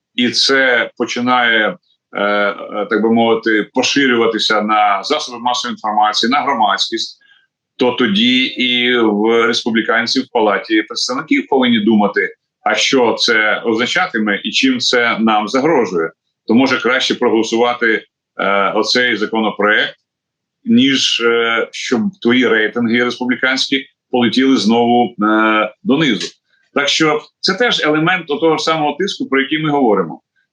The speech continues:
Е, чим більше буде отаких кроків,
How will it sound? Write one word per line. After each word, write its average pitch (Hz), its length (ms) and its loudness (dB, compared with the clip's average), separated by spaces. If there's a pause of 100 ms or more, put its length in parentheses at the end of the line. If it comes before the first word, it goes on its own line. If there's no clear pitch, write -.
(140)
Е, 101 140 0
чим 160 240 0
більше 139 720 0
буде 139 260 0
отаких - 760 -4
кроків, 156 460 0